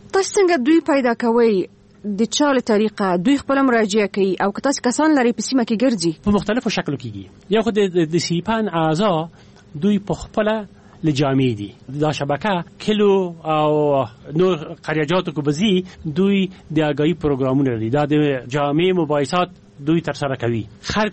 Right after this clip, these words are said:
Speaker 2: پوهیږي، دوی خپل د سیپان اهداف او سیپان دوی ته ما-، شبکې دوی ته معرفي کوي. او کله چې کوم ماشوم په خشونت کې مواجه کیږي،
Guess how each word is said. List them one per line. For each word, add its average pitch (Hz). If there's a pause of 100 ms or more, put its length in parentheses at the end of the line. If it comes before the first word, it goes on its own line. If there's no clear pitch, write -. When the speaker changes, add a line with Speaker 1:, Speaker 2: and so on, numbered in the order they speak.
Speaker 2:
پوهیږي، 175
دوی 196
خپل 190 (140)
د 135
سیپان 160
اهداف 170 (200)
او 131
سیپان 160
دوی 165
ته 156
ما-، 139
شبکې 135
دوی 156
ته 151
معرفي 135
کوي. 170 (500)
او 147 (240)
کله 190
چې 180 (220)
کوم 175
ماشوم 156
په 160
خشونت 156
کې 160
مواجه 143
کیږي، 190